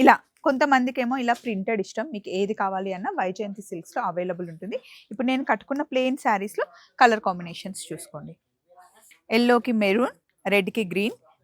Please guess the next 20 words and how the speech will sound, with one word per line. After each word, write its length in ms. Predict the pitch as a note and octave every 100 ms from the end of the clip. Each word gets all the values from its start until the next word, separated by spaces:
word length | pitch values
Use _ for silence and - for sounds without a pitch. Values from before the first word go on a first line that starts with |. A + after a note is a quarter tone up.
| -
గ్రీన్కి 360 | A3 A3 G#3+ G#3+
రెడ్, 200 | G#3 - D#5+ _ _ B3+
పింక్కి 360 | G#3+ G#3 G#3 F3
గ్రీన్, 240 | G#3+ G4+ - _ - G#3+
ఎల్లోకి 320 | A3+ G#3+ A3+ F#3
బ్లూ, 160 | A3+ C#5 _ _ -
బ్లూకి 360 | A3 B3 C4 - B3+
నేను 140 | C#4 C4+
కట్టుకున్న 300 | C4 - C4+
దానికి 240 | B3+ C4 - B3
కంప్లీట్ 380 | A3+ C4 C#4+ -
అపోజిట్ 400 | G3+ A3 G#3+ A3 -
కలర్. 280 | F#3+ F3 A#3 - - - - B3+
ఇలాగే 300 | C4 C4 E4
మనకి 200 | B3 B3 A#3+
ఇట్లా 140 | A3 -
చిన్న 240 | A3 G#3+ G#3+
లైన్స్ 320 | G3 F#3+ G#3+ -
కూడా 160 | G3 G#3+ G3
వచ్చేసి 340 | - F#3